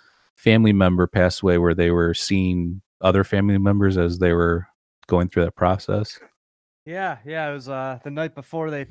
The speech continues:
Speaker 2: well, it was, like, probably the night that they were passing, and they said that, uh,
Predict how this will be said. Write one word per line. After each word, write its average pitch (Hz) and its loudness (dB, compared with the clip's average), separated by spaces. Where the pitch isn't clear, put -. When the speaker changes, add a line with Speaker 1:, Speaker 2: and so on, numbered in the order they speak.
Speaker 2:
well, 139 -6
it - -6
was, 131 -12
like, 127 -10
probably 135 -10
the 123 -10
night 127 -10
that 123 -14
they 123 -8
were 135 -10
passing, 120 -14
and 117 -18
they 110 -16
said 127 -12
that, 117 -20
uh, 113 -12